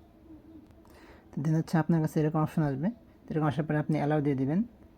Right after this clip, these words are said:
অ্যালাউ দিয়ে দেওয়ার পরে এখানে দেখেন লেখা আছে, "I have an account।" তো আপনার তো অ্যাকাউন্ট নেই, নতুন করে অ্যাকাউন্ট খুলবেন। যদি এমন হয় যে আপনি ট্রাস্ট ওয়ালেটের অ্যাকাউন্টটা খুলবেন, এ,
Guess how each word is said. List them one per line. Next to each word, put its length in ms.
অ্যালাউ 220
দিয়ে 120
দেওয়ার 120
পরে 120
এখানে 160
দেখেন 160
লেখা 120
আছে, 140
"I 240
have 200
an 120
account।" 380
তো 60
আপনার 200
তো 20
অ্যাকাউন্ট 320
নেই, 100
নতুন 160
করে 80
অ্যাকাউন্ট 300
খুলবেন। 280
যদি 180
এমন 240
হয় 220
যে 120
আপনি 120
ট্রাস্ট 300
ওয়ালেটের 220
অ্যাকাউন্টটা 360
খুলবেন, 460
এ, 120